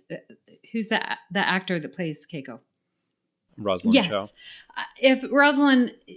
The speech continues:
Speaker 1: makes that choice to make her be so annoying, but she can be <laughs> a big nag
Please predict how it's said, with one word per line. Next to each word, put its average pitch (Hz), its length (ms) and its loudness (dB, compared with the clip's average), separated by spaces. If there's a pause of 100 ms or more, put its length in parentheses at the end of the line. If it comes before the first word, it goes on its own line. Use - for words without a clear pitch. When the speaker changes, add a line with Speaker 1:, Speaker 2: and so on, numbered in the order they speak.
(380)
Speaker 1:
makes 269 380 6
that 262 240 0
choice 285 600 2
to 220 140 0
make 226 300 4
her 214 140 2
be 214 180 2
so 202 300 2
annoying, 180 540 2
but 160 240 -4 (340)
she 339 880 2
can 285 840 4
be 190 720 2 (120)
<laughs> - 140 -20
a 185 320 0 (140)
big 220 600 4
nag 165 720 2